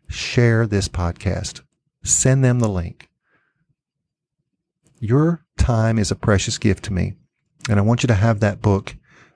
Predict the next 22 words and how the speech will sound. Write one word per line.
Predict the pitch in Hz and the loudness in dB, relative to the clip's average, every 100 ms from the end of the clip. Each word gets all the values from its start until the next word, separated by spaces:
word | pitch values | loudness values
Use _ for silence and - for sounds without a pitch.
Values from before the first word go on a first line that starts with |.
| - | -2
as | 95 92 87 - _ | 0 2 -2 -8 _
my | 98 92 98 92 _ | 0 2 0 -2 _
token | - 95 - 95 | -2 0 -2 -4
of | 98 | -4
appreciation, | 92 - 95 - 85 85 - 98 - _ _ _ _ - | -4 -2 -2 -2 -2 -2 -6 -10 -14 _ _ _ _ -6
because | 123 117 - | -2 -2 2
this | 165 175 | 0 2
is | 185 | 0
a | 151 | 0
podcast | - 123 120 - 110 101 104 | 0 0 0 0 0 2 0
about | 90 90 - 110 | -2 -2 -4 -2
going | 98 92 95 92 - _ | 0 0 -2 -4 -10 _
big. | 92 151 - - | 0 0 -4 -2
This | 175 - | 0 0
is | 190 | 0
about | 160 135 - | 0 -2 -2
people | 143 135 143 | -4 -2 -2
who | 101 98 | -2 -6
move | 92 120 147 147 | -2 0 2 0
against | 117 - 123 - | -2 -2 -2 -2
the | 131 | -4
grain, | 107 98 90 76 80 | -4 0 0 0 -2